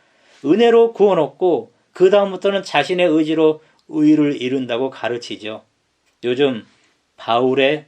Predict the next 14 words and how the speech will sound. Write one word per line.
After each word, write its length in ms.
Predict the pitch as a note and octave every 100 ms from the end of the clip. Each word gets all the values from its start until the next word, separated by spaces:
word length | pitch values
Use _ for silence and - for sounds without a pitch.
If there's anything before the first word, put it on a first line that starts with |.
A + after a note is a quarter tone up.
| _
세관점 1000 | _ - - F#3 F3+ E3+ D#3 E3+ D#3+ D3+ _
학파도 880 | - A3 - _ D#3 C3+ E3 A#2+ - _ _ _ A#2
이와 480 | B2+ D3 D3+ C#3 _ _ _
비슷한 560 | D3+ F#3 - - G3+ F#3
면이 300 | E3+ E3 D#3
있는 340 | C3 C#3 C#3
것 240 | C3 B2+ -
같다고 420 | B2 - A#2+ B2
저는 220 | A2 A2
생각을 320 | D3 B2+ A2+
합니다. 340 | B2 G#2+ - _ _ _ _ _ _ _ _ _ _
불교는 720 | - C#3 D#3 D3 C3+ D#3+ A2 _ _ _ -
은혜가 400 | C3 D3+ D#3 F3
없고 480 | A2+ _ D#3+ C3